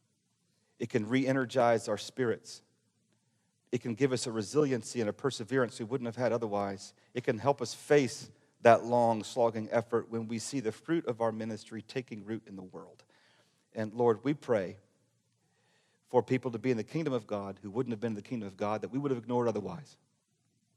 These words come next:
as a result of this moment. We pray for people to break out of cycles of abuse and poverty, addiction and despair, who might not have otherwise because of this moment.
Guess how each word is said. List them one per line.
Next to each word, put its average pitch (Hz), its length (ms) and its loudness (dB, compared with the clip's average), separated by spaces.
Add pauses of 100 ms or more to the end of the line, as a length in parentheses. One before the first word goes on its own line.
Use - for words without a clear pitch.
(260)
as 110 140 -2
a 104 40 -8
result 101 340 -6
of 95 80 -20
this 98 340 -12 (540)
moment. 95 300 -10 (880)
We 135 140 2
pray 127 400 4 (140)
for 127 180 0
people 135 320 -2
to 117 100 -10
break 135 260 2
out 123 120 4
of 113 60 -6
cycles 131 380 -2
of 107 80 -10
abuse 131 500 -4
and 98 140 -12
poverty, 131 500 -2
addiction 131 580 -6
and 104 80 -14
despair, 127 480 -2 (1500)
who 156 160 2
might 156 300 4
not 143 200 4
have 127 200 4
otherwise 98 560 0 (920)
because 107 500 -6 (340)
of 95 140 -14
this 101 200 -10
moment. 95 280 -10